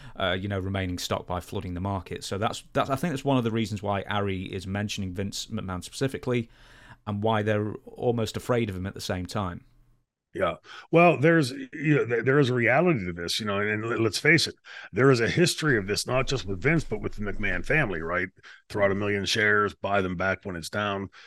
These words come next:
Speaker 2: Uh, with sixteen percent, even though it's still in the minority, uh, uh, uh, vast mi-, uh, minority portion of ownership of the company, uh, with no, uh, linchpins to have to, you know,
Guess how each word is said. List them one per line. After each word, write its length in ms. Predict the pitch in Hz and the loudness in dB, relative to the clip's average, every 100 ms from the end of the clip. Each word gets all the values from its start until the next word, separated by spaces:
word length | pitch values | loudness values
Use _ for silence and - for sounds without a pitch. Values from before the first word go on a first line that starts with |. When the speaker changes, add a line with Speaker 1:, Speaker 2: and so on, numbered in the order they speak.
| - | -14
Speaker 2:
Uh, 360 | 104 101 95 90 | -2 2 2 0
with 200 | - 101 | -2 -2
sixteen 460 | - 151 - 151 139 | 0 0 0 0 -2
percent, 320 | 107 - 139 | -2 0 2
even 140 | 117 113 | 0 0
though 80 | |
it's 140 | 104 - | -2 -2
still 280 | - 139 143 | 0 2 2
in 80 | |
the 60 | 127 | 2
minority, 500 | 120 123 135 110 - - | 2 4 4 2 -2 -4
uh, 420 | 117 113 107 107 | -4 -4 -8 -4
uh, 640 | 101 92 90 104 90 85 82 _ | -2 -2 -6 -6 -6 -6 -12 _
uh, 100 | - - - - | -12 -12 -16 -18
vast 720 | 113 107 101 101 135 151 - | -18 -14 -10 2 6 6 4
mi-, 140 | 120 - | -4 -4
uh, 140 | - 113 | -4 2
minority 600 | 127 120 123 131 101 87 | 6 6 8 6 4 -2
portion 600 | - 113 95 - 87 87 _ | -4 -4 -4 -4 -8 -14 _
of 220 | - 95 90 | -8 -4 0
ownership 400 | 127 117 98 98 | 0 -2 -6 -10
of 80 | |
the 80 | 92 | -10
company, 460 | - 151 139 80 - - - - - - | -2 -2 -2 -4 -8 -16 -20 -20 -16 0
uh, 380 | 104 101 92 90 | 6 6 6 0
with 480 | 113 110 147 185 - | -4 4 6 6 4
no, 560 | 139 120 113 104 95 _ _ _ - | -2 2 2 2 -2 _ _ _ -8
uh, 140 | 101 | -4
linchpins 800 | 101 120 147 143 - 113 95 92 | 0 6 6 4 0 -6 -6 -6
to 140 | - 98 | -4 -2
have 280 | 110 107 - | -2 -2 -2
to, 220 | 101 92 - _ _ _ | -2 -4 -8 _ _ _
you 140 | - 107 | -6 -4
know, 260 | 92 - | -4 -6